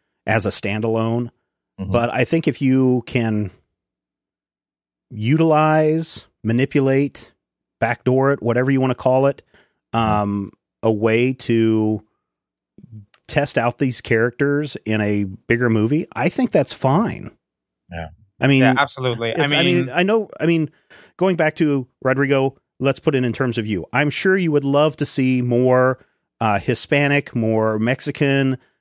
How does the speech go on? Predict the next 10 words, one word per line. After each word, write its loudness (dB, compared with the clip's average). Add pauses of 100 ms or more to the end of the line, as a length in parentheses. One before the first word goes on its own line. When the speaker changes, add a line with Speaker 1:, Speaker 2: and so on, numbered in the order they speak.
(180)
Speaker 1:
uh, -2
more, 2 (440)
um, -2 (600)
movies 0
and 0
T 2
V 2
shows 0
featuring, 0 (440)
um, -6